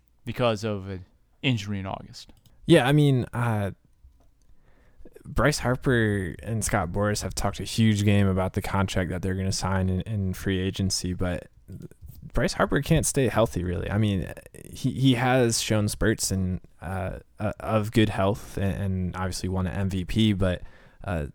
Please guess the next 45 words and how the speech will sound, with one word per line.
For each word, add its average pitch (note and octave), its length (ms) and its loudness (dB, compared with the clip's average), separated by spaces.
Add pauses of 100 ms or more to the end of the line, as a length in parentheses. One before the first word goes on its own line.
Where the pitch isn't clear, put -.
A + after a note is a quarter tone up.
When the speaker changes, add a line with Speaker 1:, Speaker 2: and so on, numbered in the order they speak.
(120)
Speaker 2:
surrounded F3 520 2
by D#3 160 4
that, A2 340 0
he, D#3+ 360 -2
he E3 380 -2 (720)
lands B2+ 300 6
on B2+ 120 6
the A2 80 4
D G#2 160 2
L A2 220 6
a - 20 2
lot, A#2+ 300 0
and G2+ 180 2
I - 100 0
think C#3 200 4
that B2 160 6
is B2+ 200 2
due G#2 200 2
in G2 100 0
part - 280 -2
to F#2+ 180 0
him G2+ 260 2
just, F#2+ 320 -2 (1120)
he A#2+ 140 -2
doesn't A#2+ 440 6
know A2+ 360 6
when G#2 540 2
to - 140 -2
ease F#2 360 -2
up, G2+ 280 0 (240)
and G#2+ 100 0
I G2 100 0
think G2 340 -2
we F#2+ 80 0
saw F2+ 300 0
that F#2+ 200 0
with F#2+ 160 -2
<laughs> - 300 2
him G#2+ 280 6
trying G#2 300 2
to G2 60 4
beat G2 220 4
out F#2 180 2
that F#2+ 180 -2
throw. G2 460 2